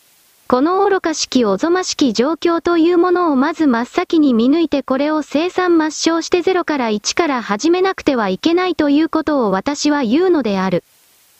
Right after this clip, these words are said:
そして彼らはこれから真っ先に消えていく人間集団に続くようなものまたは真っ先に消えていく集団の中に入っているものという捉え方をする。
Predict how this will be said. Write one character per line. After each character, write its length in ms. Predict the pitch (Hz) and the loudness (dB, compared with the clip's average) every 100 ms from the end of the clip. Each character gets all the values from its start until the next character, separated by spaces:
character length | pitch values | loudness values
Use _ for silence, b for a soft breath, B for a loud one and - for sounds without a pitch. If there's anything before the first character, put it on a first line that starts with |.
| _ _ _ _ _ _ - | _ _ _ _ _ _ -4
そ 160 | 226 | -4
し 100 | 226 | -2
て 160 | - 339 | -4 -2
彼 280 | 381 381 330 | 0 0 0
ら 120 | 277 | 0
は 180 | 202 - | -2 -2
こ 120 | 202 | -2
れ 120 | 277 | -2
か 140 | 359 381 | -2 -2
ら 120 | 349 | 0
真 180 | 262 254 | 0 -2
っ 20 | |
先 320 | - 381 370 | -2 -2 2
に 160 | 311 240 | 0 0
消 200 | 247 285 | 0 0
え 40 | |
て 160 | 302 359 | 0 0
い 80 | 339 | 2
く 160 | 330 | 2
人 260 | 254 269 370 | 2 2 2
間 220 | 392 403 | 2 0
集 260 | - 392 381 | 0 0 2
団 220 | 320 277 | 2 2
に 140 | 247 - | 0 0
続 260 | 240 311 | -2 -2
く 120 | 370 | 2
よ 160 | 359 370 | 2 2
う 60 | 339 | 2
な 140 | 285 | 2
も 140 | 262 | 2
の 140 | 285 311 | 2 2
ま 160 | 294 | 0
た 100 | 330 | -2
は 160 | 285 208 | -2 -2
真 160 | 180 190 | -2 -2
っ 40 | |
先 340 | - 381 370 | -2 -2 2
に 120 | 320 247 | 2 2
消 220 | 254 285 | 0 0
え 60 | |
て 160 | 302 349 | 0 0
い 80 | 339 | 0
く 140 | 339 | -2
集 260 | - 294 339 | 0 0 0
団 220 | 370 359 | 2 2
の 100 | 359 | 2
中 260 | 370 359 311 | 0 0 0
に 140 | 240 | 0
入 220 | 214 320 | 0 -4
っ 40 | 311 | -2
て 240 | - 285 | 0 2
い 60 | 285 | 2
る 100 | 262 | 2
も 140 | 262 | 2
の 140 | 311 | 0
と 120 | 320 302 | 0 2
い 100 | 269 | 2
う 40 | |
捉 300 | 254 226 269 | 0 -2 -2
え 80 | 311 | -4
方 320 | 339 339 285 | -4 -2 -2
を 80 | 208 | -2
す 180 | - 202 | -2 -2
る。 160 | 190 | -2